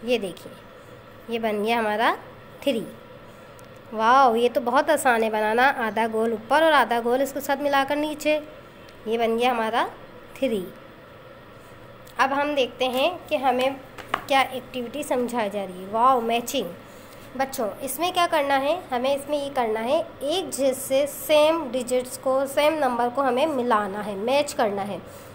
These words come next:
तो यहाँ पर हम देखते हैं ये क्या है, वन, ये क्या है, टू और ये है थ्री। तो हम टू को इस वाली line में मौजूद टू से match करेंगे। यहाँ पर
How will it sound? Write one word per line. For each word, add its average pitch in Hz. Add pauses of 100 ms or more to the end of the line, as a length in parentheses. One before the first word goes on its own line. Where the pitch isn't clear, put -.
(260)
तो 247
यहाँ 254
पर 330
हम 330
देखते 277
हैं 294 (140)
ये 277
क्या 277
है, 277
वन, 262 (100)
ये 254
क्या 262
है, 302 (120)
टू 294
और 247
ये 254
है 359 (140)
थ्री। 254 (640)
तो 302
हम 311 (160)
टू 349
को 330 (200)
इस 349
वाली 294
line 269
में 285
मौजूद 262
टू 262
से 302
match 233
करेंगे। 202
यहाँ 233
पर 285